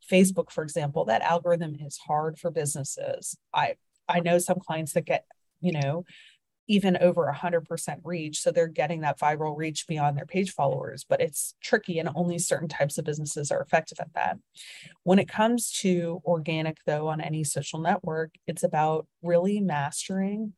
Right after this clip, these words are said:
what the audience is interested in and delivering it in a simple way. Here's an example I'll share with you. So Reels on Instagram are killing it right now because Facebook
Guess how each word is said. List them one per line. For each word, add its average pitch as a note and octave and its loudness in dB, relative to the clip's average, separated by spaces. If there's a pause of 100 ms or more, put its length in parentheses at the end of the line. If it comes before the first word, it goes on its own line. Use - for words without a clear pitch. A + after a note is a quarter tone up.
what D#3 -2
the F#3 -6
audience F3 -4
is F#3+ 0
interested D#3+ 0
in C#3+ 2 (640)
and F3 2
delivering D#3 0
it E3 0
in D#3 0
a D#3 2
simple - -2
way. E3+ 0 (480)
Here's F#3 4
an G3 4
example E3+ 0
I'll D3+ -4
share - -10
with - -12
you. E2 -6 (380)
So F3+ 4
Reels E3+ 0
on E3+ 0
Instagram G3+ -6 (100)
are F3+ -2
killing E3+ -4
it D3+ -2
right D#3+ -6
now D3+ -8 (120)
because F3 -2
Facebook D#3 -2